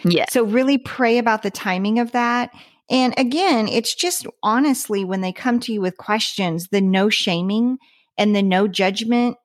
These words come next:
Speaker 2: zone, that's the best way that you're gonna open up this conversation. And then, you know, one by one, as you gather context, you can say, "Okay, I think this book may help them in this space. So this is what I'm gonna recommend."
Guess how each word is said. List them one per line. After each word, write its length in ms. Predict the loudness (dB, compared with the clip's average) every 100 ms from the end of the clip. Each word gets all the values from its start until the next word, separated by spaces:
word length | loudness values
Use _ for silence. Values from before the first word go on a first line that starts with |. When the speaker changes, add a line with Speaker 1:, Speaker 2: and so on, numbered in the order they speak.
| -8
Speaker 2:
zone, 540 | -2 2 2 2 0 -4 _
that's 380 | -4 -2 -2 -4
the 120 | -4
best 400 | 0 2 0 -2
way 300 | 0 2 2
that 120 | -2 -4
you're 120 | -2
gonna 180 | -2 0
open 260 | -2 -2 -4
up 120 | -4
this 140 | -8
conversation. 880 | -4 -2 -2 -4 -4 -2 -2 -4 -4
And 240 | -4 -2
then, 240 | 0 -2 -2
you 140 | 0
know, 140 | 2 0
one 260 | 0 0
by 160 | 2 0
one, 300 | 2 2 2
as 240 | 0 -2
you 80 | -2
gather 320 | 0 2 2
context, 720 | -2 0 0 2 0 -2 -2 -4
you 80 |
can 120 | -2 -2
say, 200 | 0 0
"Okay, 280 | 0 0 -2
I 60 | -2
think 320 | 0 0 2
this 200 | 0 0
book 300 | -2 -4 -2
may 140 | -4
help 220 | 0 -2 -2
them 320 | 0 0 0 -2
in 180 | 0
this 160 | 0 -2
space. 380 | -4 -6 -6 -8
So 120 | -4
this 200 | -2 -2
is 100 | -2
what 140 | -2
I'm 80 | -2
gonna 180 | -4 -4
recommend." 480 | -4 -6 -6 -6